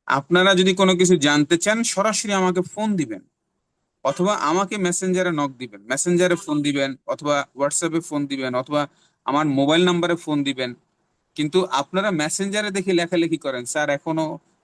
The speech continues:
লিঙ্কটা দিলেন না, এখন তো দশটা দ-, পাঁচ বাজে গেছে।" ওয়েট করেন না রে ভাই, আপনার তো বউ মইরা যাইতেছে না, ওয়েট করেন, সমস্যা কি?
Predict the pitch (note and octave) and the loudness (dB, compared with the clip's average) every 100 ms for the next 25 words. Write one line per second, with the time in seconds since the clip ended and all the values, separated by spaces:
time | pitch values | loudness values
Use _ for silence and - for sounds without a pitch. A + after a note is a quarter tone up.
0 | - C#3 D#3 D#3+ D3 D3 C#3+ C#3 C3+ C3 | -2 0 2 0 0 2 2 0 -2 -4
1 | - - - D3+ C3+ C3+ F#3 - D3 C3 | -6 -8 -6 -6 -6 0 0 2 -2 2
2 | C#3 - - C#3+ C#3 C#3 C3 C3 A#2+ A#2+ | 2 2 -2 -2 0 0 0 0 -2 -2
3 | C3 A2+ - _ _ _ _ _ _ _ | -4 -8 -14 _ _ _ _ _ _ _
4 | _ - - _ _ C#3+ F#3+ - G3+ G3 | _ -20 -20 _ _ 0 0 0 2 4
5 | G3 F3 C3+ B2+ C3+ D3+ C#3 E3 D3+ D#3 | 4 4 2 0 0 0 -4 -4 -2 2
6 | E3 E3 E3 F#3 F#3+ F#3 F3 - A#2+ F#2+ | 2 4 4 4 2 0 -2 -4 -8 -10
7 | - E3 - D#3 A2+ F#2 - _ _ _ | -4 -4 -2 -2 -2 -4 -10 _ _ _
8 | _ _ _ _ - E3 E3 - C3 - | _ _ _ _ -6 0 0 -2 -8 -10